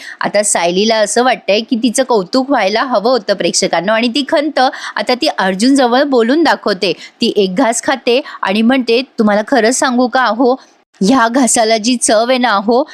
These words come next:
खरंच ही चव मी पहिल्यांदा चाखतीये." म्हणजे दोघांनी प्रेमाने एकमेकांना घास भरवला त्याबद्दल सायली बोलतेय. आता तिच्या डोळ्यात येतं टचकन पाणी.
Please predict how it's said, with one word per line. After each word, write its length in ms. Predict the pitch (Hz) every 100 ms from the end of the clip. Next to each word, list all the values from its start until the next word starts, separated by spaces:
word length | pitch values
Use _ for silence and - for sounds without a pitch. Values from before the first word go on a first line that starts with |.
| - -
खरंच 420 | 285 285 285 -
ही 220 | - 254 262
चव 240 | - 277
मी 160 | 285 330
पहिल्यांदा 560 | 285 247 240 254 294
चाखतीये." 560 | 349 294 214 - 240 202
म्हणजे 260 | 185 180
दोघांनी 460 | 190 196 180 208 226
प्रेमाने 540 | 240 202 196 220 247
एकमेकांना 500 | 240 202 208 214 214
घास 280 | 214 220 196
भरवला 400 | 208 220 208 208
त्याबद्दल 540 | - 202 185 196 202 330
सायली 320 | 285 202 202
बोलतेय. 480 | 196 180 185 196 302 - - -
आता 180 | 180
तिच्या 300 | 214 214 233
डोळ्यात 240 | 220 214 226
येतं 180 | 240 262
टचकन 440 | 277 233 - 247 359
पाणी. 320 | 277 220